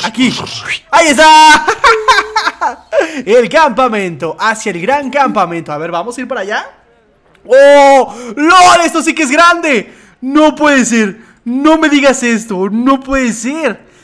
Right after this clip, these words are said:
A ver, aquí tenemos como que el, el área de comida y de carros, ok.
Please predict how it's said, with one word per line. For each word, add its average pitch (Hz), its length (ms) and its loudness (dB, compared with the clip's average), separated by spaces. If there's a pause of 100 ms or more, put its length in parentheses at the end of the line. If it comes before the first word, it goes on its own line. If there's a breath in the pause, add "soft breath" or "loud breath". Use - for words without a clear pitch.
(140 soft breath)
A 165 160 2
ver, 190 120 0
aquí 196 160 -4
tenemos 269 1120 0
como 185 260 -8
que 175 280 -6
el, 170 280 -10
el 185 240 -8
área 240 440 -4
de 170 360 -6
comida 208 580 -6
y 170 100 -12
de 151 140 -10
carros, 254 560 -4
ok. 156 220 -14